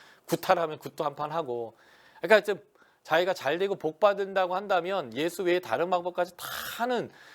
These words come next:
그런 사람들이 있어요. 교회 권사님, 장로님이라고 하는데도 그런 분들이 있어요.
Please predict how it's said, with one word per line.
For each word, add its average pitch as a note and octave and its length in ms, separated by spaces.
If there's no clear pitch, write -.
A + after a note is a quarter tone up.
그런 A#3+ 400
사람들이 G#3+ 600
있어요. A3 680
교회 D#3+ 480
권사님, C#3 480
장로님이라고 B2 720
하는데도 C3+ 680
그런 A#3 240
분들이 G#3 260
있어요. B2+ 560